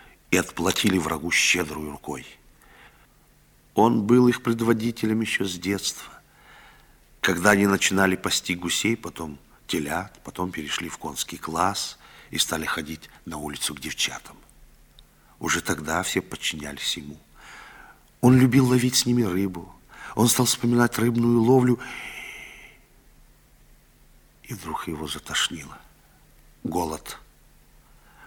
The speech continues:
Голод снова набросился на него, словно дикий зверь, и впился ему в живот и в горло. М, как хочется есть. Как хочется есть. Ну, дайте ж хлеба.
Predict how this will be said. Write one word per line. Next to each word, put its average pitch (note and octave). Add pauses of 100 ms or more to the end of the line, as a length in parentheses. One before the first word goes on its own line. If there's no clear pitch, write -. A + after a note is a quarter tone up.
Голод E2+
снова F2
набросился E2+
на E2+
него, E2
словно E2+
дикий E2
зверь, D#2+
и F2
впился F2
ему E2
в D#2
живот E2+
и -
в D#2
горло. D2 (2000)
М, F2 (1400)
как -
хочется -
есть. - (1080)
Как -
хочется -
есть. C#2
Ну, F2
дайте E2+
ж -
хлеба. -